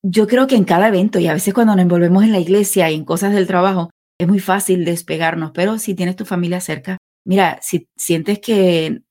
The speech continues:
no te nace, hazlo obligado, porque luego cuando estés lejos de ella sí vas a necesitar ese toque.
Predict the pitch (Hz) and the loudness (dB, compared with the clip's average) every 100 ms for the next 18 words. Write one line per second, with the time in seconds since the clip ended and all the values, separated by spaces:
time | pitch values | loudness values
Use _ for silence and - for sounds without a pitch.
0 | _ 165 160 208 220 190 180 190 175 185 | _ -4 -2 2 4 4 0 -2 0 0
1 | 185 - 185 196 190 180 196 151 - _ | 0 0 0 0 2 2 0 -2 -8 _
2 | _ - 156 165 160 175 190 202 180 165 | _ -12 -8 -4 0 2 2 0 -4 -6
3 | - 165 175 190 180 170 175 - 151 156 | -6 -4 -2 0 -2 -4 -6 -8 -8 -6
4 | 160 160 156 - 156 160 151 151 - 143 | -6 -8 -12 -12 -10 -8 -8 -10 -12 -14